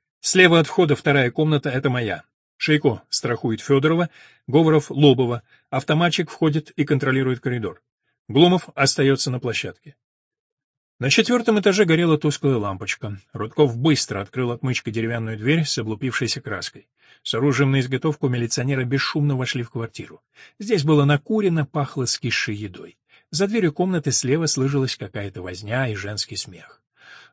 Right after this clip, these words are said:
Лобов быстро прошел вперед, миновал пустую кухню с неубранным столом, ванную, в которой лилась вода, и женский голос напевал какой-то шлягер. Сердце бешено колотилось. Он вспомнил дурацкий вопрос стажера, но тут же отогнал ненужные мысли и рывком открыл правую дверь.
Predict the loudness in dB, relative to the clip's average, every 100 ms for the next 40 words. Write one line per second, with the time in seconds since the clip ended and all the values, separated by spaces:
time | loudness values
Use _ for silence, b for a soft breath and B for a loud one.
0 | -2 2 2 2 0 0 -6 -6 -4 -4
1 | -4 -6 -6 -2 2 2 -2 -8 -6 -6
2 | -6 -6 -4 -4 0 -2 -2 -6 -6 -4
3 | -4 -4 -8 -6 -6 -4 -2 0 2 0
4 | 0 0 2 0 -2 -4 -6 -2 0 0
5 | 0 -2 -6 -6 -6 -8 -6 -6 -6 -8
6 | -6 -4 -4 -8 -12 -12 -12 -12 -14 -14
7 | -10 -10 -10 -14 -18 -20 b b b b
8 | b -8 -4 -4 -2 -4 -2 -2 -2 -4
9 | -8 -8 -8 -6 -8 -8 -8 -10 B B
10 | -4 -2 0 0 2 4 2 2 2 2
11 | 0 0 0 0 0 0 -2 0 2 4
12 | 4 2 2 0 -2 -2 -2 0 -2 -2
13 | -4 -4 -4 -2 0 0 -2 -2 -2 -2
14 | -4 -6 -8 -6 -8 -12 -12 -12 -8 -6
15 | -6 -6 -10 -10 -12